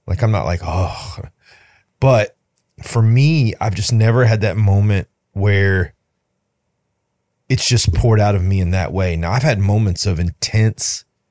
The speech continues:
long, tearful prayer.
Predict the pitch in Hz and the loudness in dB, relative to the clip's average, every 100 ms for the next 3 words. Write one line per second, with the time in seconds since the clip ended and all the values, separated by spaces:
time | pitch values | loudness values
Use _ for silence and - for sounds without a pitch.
0 | _ _ - 107 107 107 110 107 107 101 | _ _ -4 0 2 4 4 4 2 0
1 | - _ _ _ _ _ _ _ _ - | -4 _ _ _ _ _ _ _ _ 0
2 | 123 120 - 98 - 110 104 107 107 107 | 4 4 2 -2 0 0 2 2 2 0